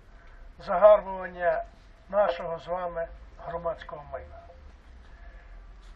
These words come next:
нашого з вами життєвого простору. Оці розподіли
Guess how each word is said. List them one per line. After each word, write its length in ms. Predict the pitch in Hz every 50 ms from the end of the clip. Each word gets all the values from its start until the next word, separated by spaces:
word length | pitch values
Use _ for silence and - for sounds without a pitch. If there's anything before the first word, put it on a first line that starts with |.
| - 185 208
нашого 440 | 214 247 254 254 - 226 214 202 185
з 60 | 156
вами 420 | 180 196 202 196 190 190 185 180 - - - - -
життєвого 600 | - 175 175 170 - 190 190 185 185 175 170 170 170
простору. 600 | - 170 170 - - - - - - - - - - - - - - - - - - - - - - - - - - - - - - - - - - - -
Оці 320 | - - - - - 285
розподіли 1080 | 269 262 262 254 - - - 277 269 262 262 254 233 226 226 220 214 208 202 196 175 170